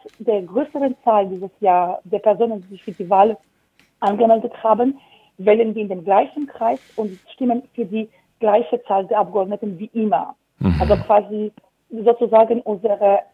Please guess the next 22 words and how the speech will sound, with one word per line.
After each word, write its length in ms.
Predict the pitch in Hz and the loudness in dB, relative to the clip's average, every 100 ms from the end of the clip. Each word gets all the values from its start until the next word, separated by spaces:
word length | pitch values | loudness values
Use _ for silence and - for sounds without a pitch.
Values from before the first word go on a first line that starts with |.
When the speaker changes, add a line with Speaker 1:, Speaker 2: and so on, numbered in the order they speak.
| _ _ _ _ | _ _ _ _
Speaker 1:
einzelne 460 | 226 254 269 254 226 | 2 2 2 -4 -4
Stimme 460 | - 254 233 233 233 _ _ _ | -6 -4 2 2 0 _ _ _
hat 320 | - 220 226 | -2 0 0
in 180 | - 214 | -4 -8
diesem, 380 | 202 214 208 - | -6 -6 -6 -4
äh, 600 | 202 190 175 175 175 175 - _ _ _ _ _ _ _ - | -2 -2 -2 -2 -2 -6 -10 _ _ _ _ _ _ _ -6
auf 180 | 208 190 | -4 -4
diese 200 | 233 233 | -4 0
Art 180 | 214 226 | 0 -2
und 140 | 226 | -2
Weise 260 | 208 226 214 | 0 0 -4
dieses 200 | 202 214 _ | -8 -10 _
Kessel 380 | 220 208 233 190 | 0 0 -2 -6
wird 160 | 220 - | -10 -6
auch 260 | - 185 170 | 0 0 -2
weniger 380 | 190 190 185 180 - | -8 -8 -8 -8 -6
Gewicht, 340 | 175 196 - _ _ _ _ - | -8 -8 -12 _ _ _ _ 2
weil 320 | 196 214 240 | 8 8 6
eben 220 | 214 208 214 | 0 0 -2
das 140 | 208 | -6
wird 180 | 208 - | -10 -8
alles 240 | - 220 | -8 -8